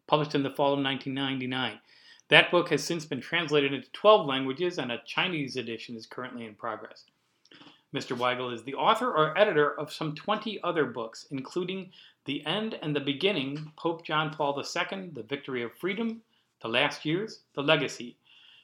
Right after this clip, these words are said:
His essays, op-eds, columns, and reviews appear regularly in major opinion journals and newspapers across the United States. He's a frequent guest on television and radio,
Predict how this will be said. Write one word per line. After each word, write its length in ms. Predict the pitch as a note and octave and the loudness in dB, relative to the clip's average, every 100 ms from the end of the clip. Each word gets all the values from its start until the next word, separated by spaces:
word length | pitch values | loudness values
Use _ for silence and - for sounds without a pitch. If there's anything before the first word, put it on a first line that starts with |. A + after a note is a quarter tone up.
| - | -6
His 180 | A#2+ - | -4 0
essays, 420 | C#3+ D#3 F#3+ F3+ D#3+ | 2 2 2 0 2
op-eds, 600 | C#3+ E3+ F#3 F#3 F3+ - - - _ - | 6 6 8 6 4 -4 -14 -20 _ 0
columns, 500 | D#3 F3+ G3 G3 D#3+ D3 | 4 4 4 0 -4 -6
and 460 | B2 A#2+ A#2+ B2 - _ _ | -6 -6 -6 -8 -10 _ _
reviews 420 | C3+ C3 F#3 A3+ G3 | -4 0 2 4 2
appear 300 | D3 B3 A#3 | 0 2 6
regularly 560 | G#3+ A3 G#3 F#3 F3 | 8 8 8 8 6
in 180 | E3 D3+ | 4 4
major 320 | E3 F#3+ A3 | 4 4 2
opinion 400 | A3+ - E3+ E3 | 2 0 -2 -2
journals 320 | D#3 D#3 D3+ | 0 0 0
and 100 | C3+ | 0
newspapers 520 | C3+ D#3 D#3 C#3+ C3 B2+ | -2 -2 -2 -2 -2 -4
across 480 | - - E3 D#3+ | -6 0 0 0
the 80 | D#3 | -2
United 320 | C3+ C3 B2+ | -2 0 -2
States. 420 | - - G#2 - - _ _ - _ | -8 -10 -10 -12 -20 _ _ -20 _
He's 180 | - B2 | -4 -4
a 60 | A#2+ | 0
frequent 460 | C#3+ B2+ B2+ A#2 | 2 0 -2 -6
guest 320 | B2 A#2+ - - | -2 -2 -4 -6
on 240 | A#2+ G#2+ | -6 -6
television 500 | - B2 D3 C#3+ B2+ | -4 -2 0 0 -2
and 220 | A2 A2 | -4 -6
radio, 420 | A#2+ C#3+ A3 C#4 | 0 0 0 -4